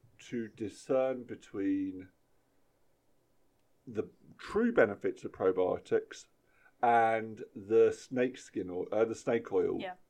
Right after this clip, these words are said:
Speaker 1: s-, salesman, salesman angle of probiotics. And I think that's true for a lot of medicines. I think that's true for a lot of sort of products,
Speaker 2: Mm-hmm.
Speaker 1: right? Like, you know, we've recently seen adverts for bleach that, like,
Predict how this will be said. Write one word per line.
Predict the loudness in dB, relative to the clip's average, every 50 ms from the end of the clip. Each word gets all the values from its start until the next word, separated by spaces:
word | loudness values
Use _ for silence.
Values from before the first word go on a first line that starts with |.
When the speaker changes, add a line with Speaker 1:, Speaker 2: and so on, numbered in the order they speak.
| _
Speaker 1:
s-, | _ -16 -16 -16 -16 _ _ _
salesman, | -20 -4 0 2 4 4 4 2 0 -6 -14 -16
salesman | -16 -6 -4 -2 -2 -2 -2 -4 -8 -12
angle | -12 -10 -10 -12 -12 -12 -12 -14 -14 -14
of | _
probiotics. | _ -14 -12 -12 -12 -14 -16 -18 -20 -20 -20 _ _ -20 -20 -20 _ -20 -20 -20 -20 -20 _ _ _ -20 -20 _ _ _ _ _ _ _ _ _ _ _ _ _
And | 0 4 6 6 6 6 2 -2 -6 2 4
I | 6 6
think | 6 6 4 4
that's | 2 2 2 2
true | -4 0 2 2 2
for | 6 6 6
a | 8
lot | 8 8 8
of | 6 4
medicines. | 0 -4 -6 -6 -10 -14 -16 -8 -2
I | -2
think | 0 0
that's | 0 -2 -4
true | -4 -4 -4 -4
for | -2 0 0
a | 2
lot | 4 4 4 4 4
of | 2 0 -2
sort | -2 0 0 0 -2
of | -2
products, | 2 2 2 2 2 -2 -6 -10 -10 -6
Speaker 2:
Mm-hmm. | 0
Speaker 1:
right? | 0 0 2 4
Like, | 4 4 4 2 0 _ _ _ _ _ -20 _ _ _ _ _
you | 4 6
know, | 8 8 6 4 -2 -12 _ _ _ _ _ _ _ _ -20 -20 -14 -8
we've | -6 -6 -6 -2 0
recently | -2 -2 -2 -4 -8 -10 -8 -10 -10
seen | -6 -4 -2 -2 -2 -2
adverts | -4 -6 -4 0 2 2 2 2 -2 -6
for | -8 -8
bleach | -6 0 0 0 2 0 -2 -8 -16 -18 -16 -4 0
that, | 0 0 0 0
like, | -2 0 0 0 -2 -6 -14